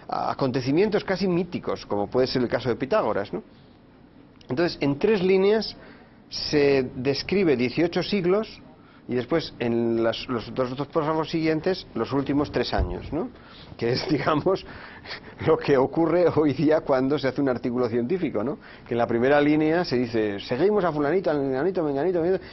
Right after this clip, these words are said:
una especie de sucesión de nombres, que son el argumento de autoridad, y después ya se hace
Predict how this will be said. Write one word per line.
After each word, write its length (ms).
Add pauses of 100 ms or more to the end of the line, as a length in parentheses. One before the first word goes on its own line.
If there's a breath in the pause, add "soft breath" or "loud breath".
una 80
especie 260
de 40
sucesión 400
de 100
nombres, 400 (420 loud breath)
que 80
son 260 (200)
el 120
argumento 380
de 40
autoridad, 560
y 80
después 360
ya 220
se 160
hace 340